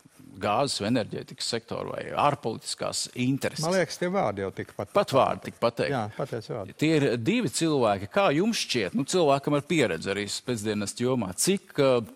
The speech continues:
Speaker 1: plaša šobrīd ir Krievijas spēcdienestu ietekme vai tie taustekļi Rietumē Eiropas un citu
Speaker 2: Bet mums
Speaker 1: valstu?
Speaker 2: taču nav bijusi nekāda lustrācija.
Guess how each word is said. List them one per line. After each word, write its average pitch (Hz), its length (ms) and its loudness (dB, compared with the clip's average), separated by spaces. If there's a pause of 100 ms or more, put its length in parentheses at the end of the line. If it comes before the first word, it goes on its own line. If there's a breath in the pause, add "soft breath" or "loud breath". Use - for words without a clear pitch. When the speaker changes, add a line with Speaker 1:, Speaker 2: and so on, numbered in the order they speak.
(640)
Speaker 1:
plaša 165 540 2
šobrīd 117 520 -4
ir 165 140 0
Krievijas 127 600 -2
spēcdienestu 110 880 -4 (680)
ietekme 104 840 -4
vai 50 200 -10
tie - 200 -12 (300)
taustekļi 104 840 -2
Rietumē 110 500 -4
Eiropas - 520 -8
un 95 80 -10
citu 113 180 -8
Speaker 2:
Bet 139 100 -8
mums 226 320 2
Speaker 1:
valstu? 214 40 4
Speaker 2:
taču 202 200 0
nav 214 180 4
bijusi 190 320 0
nekāda 196 380 -4
lustrācija. 98 720 -4